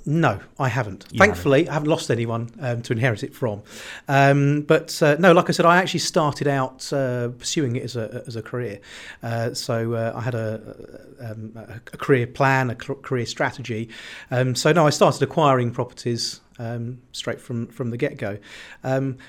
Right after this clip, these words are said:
Speaker 1: but the accidental landlord is a term that's sort of come about in the last ten years or so, uh, which really relates to people who didn't become a landlord with the intention of becoming a landlord, but perhaps
Speaker 2: Mm.
Speaker 1: have become a landlord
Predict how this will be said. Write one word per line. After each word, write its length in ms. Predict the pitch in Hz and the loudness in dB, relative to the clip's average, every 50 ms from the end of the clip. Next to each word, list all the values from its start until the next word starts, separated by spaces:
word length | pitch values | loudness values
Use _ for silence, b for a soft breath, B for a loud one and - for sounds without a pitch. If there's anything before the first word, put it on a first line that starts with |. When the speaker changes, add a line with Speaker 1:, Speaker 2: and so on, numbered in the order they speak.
| B | B
Speaker 1:
but 100 | - 202 | -4 -2
the 160 | - - - - | -2 -2 -2 0
accidental 480 | - 247 247 - - 233 233 - 202 | 0 0 4 4 4 4 6 4 6
landlord 380 | 190 202 190 196 185 196 196 175 | 6 6 6 8 8 8 8 8
is 60 | 147 | 6
a 40 | 185 | 2
term 400 | 185 - - 233 233 214 202 180 | 0 2 4 8 8 8 8 6
that's 200 | 170 170 - - | 2 0 -2 0
sort 140 | - 202 170 | 0 2 2
of 80 | 160 160 | 2 0
come 180 | - - 165 | 0 -2 -2
about 300 | 160 139 - 156 147 143 | 0 2 2 2 2 2
in 60 | 143 | 2
the 60 | 139 143 | 2 2
last 400 | 143 143 135 139 131 - - - | 4 4 2 0 -2 -6 -8 -2
ten 220 | - 160 139 131 | -2 0 0 2
years 260 | 131 131 131 131 120 | 2 4 4 4 4
or 100 | 127 117 | 2 -2
so, 320 | - - - 117 107 113 117 B B B B B B - | -4 -4 -4 -4 -4 -6 -8 B B B B B B -4
uh, 180 | 135 127 131 | -2 -2 0
which 340 | 139 170 151 147 147 - - - _ - | 0 -2 -4 -6 -6 -10 -14 -16 _ -20
really 500 | - - 160 165 170 196 190 170 139 127 | -20 -12 0 8 10 10 10 10 8 6
relates 460 | 131 139 139 143 143 143 139 139 - | 4 4 6 6 6 4 2 0 -6
to 100 | - - | -8 -4
people 300 | - 147 143 139 151 127 | -2 -2 -2 0 -2 -2
who 200 | 123 143 139 139 139 B B B B B B _ _ _ | 0 0 -2 -2 -6 B B B B B B _ _ _
didn't 260 | - 180 175 180 165 | 2 4 4 4 0
become 360 | 135 165 160 - - 175 160 147 | 0 -2 -4 0 2 2 4 6
a 40 | |
landlord 480 | 143 143 143 139 139 139 135 135 135 127 127 - - - - | 4 4 4 4 4 4 4 4 2 2 -2 -8 -18 -14 -2
with 180 | 151 147 147 | 0 2 2
the 60 | 151 147 | 2 2
intention 460 | 139 135 - - 190 160 - - - | 0 0 2 2 2 2 2 -2 -4
of 80 | 110 | -4
becoming 260 | 113 110 123 113 110 110 | -4 -4 -4 -6 -6 -6
a 60 | 110 | -6
landlord, 400 | 110 110 110 110 113 113 110 110 | -6 -6 -6 -6 -8 -8 -10 -12
but 100 | - - | -14 -8
perhaps 220 | - 117 104 95 | -4 -4 -4 -4
Speaker 2:
Mm. 20 | - | -6
Speaker 1:
have 100 | 123 120 | -8 -10
become 280 | 127 - - 160 143 | -12 -8 -6 -4 -4
a 40 | 127 | -2
landlord 340 | 123 123 120 117 117 113 | -2 -4 -4 -4 -4 -6